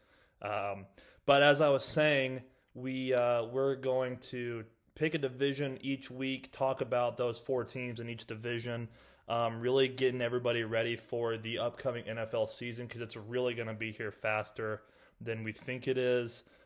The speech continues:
Um, one of the biggest seasons I can remember in terms of, uh,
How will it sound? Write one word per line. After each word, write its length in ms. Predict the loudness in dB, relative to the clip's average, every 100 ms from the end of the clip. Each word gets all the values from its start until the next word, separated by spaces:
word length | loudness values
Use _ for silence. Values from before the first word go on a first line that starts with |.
| _ -6
Um, 480 | -2 -2 -2 -6
one 200 | -2 -2
of 80 | 0
the 60 | -4
biggest 440 | -2 0 0 -2
seasons 340 | -4 -4 -2 0
I 140 | 0
can 140 | -2
remember 420 | -6 -6 -4 -4 -4
in 80 |
terms 400 | -6 -6 -6 -8
of, 260 | -6 -6 -4
uh, 280 | -2 -2